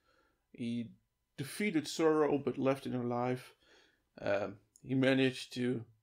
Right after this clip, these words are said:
they managed to get him on a ship, uh, uh, that, that's owned by Johnny. And Usopp and Johnny and the other guy are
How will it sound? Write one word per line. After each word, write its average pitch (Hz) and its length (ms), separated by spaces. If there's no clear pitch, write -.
they 135 60
managed 139 320
to 131 80
get 135 260
him 127 140
on 127 160
a 120 80
ship, - 420
uh, 120 220
uh, 120 200
that, 131 200
that's 127 220
owned 127 260
by 113 140
Johnny. 151 640
And 123 360
Usopp 147 420
and 120 160
Johnny 123 460
and 117 120
the 117 100
other 117 180
guy 123 420
are 117 380